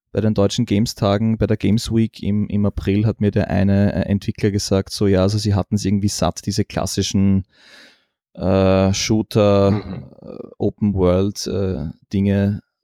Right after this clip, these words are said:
Speaker 1: zu entwickeln und wollten einfach mal was, was, was Familienfreundliches auch, und was auch was Kreativeres machen, was vielleicht so noch nicht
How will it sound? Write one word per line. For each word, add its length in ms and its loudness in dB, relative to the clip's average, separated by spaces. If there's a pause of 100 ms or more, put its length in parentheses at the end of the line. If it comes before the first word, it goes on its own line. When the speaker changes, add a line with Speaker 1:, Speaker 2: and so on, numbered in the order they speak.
(640)
Speaker 1:
zu 240 -4
entwickeln 560 0
und 220 0
wollten 280 0
einfach 300 -4
mal 220 -2
was, 260 -6
was, 320 -6
was 180 -8
Familienfreundliches 1120 0
auch, 100 2
und 280 -2
was 160 2
auch 120 2
was 200 -2
Kreativeres 720 0
machen, 320 -4
was 160 -4
vielleicht 260 -2
so 160 -2
noch 140 -2
nicht 300 -4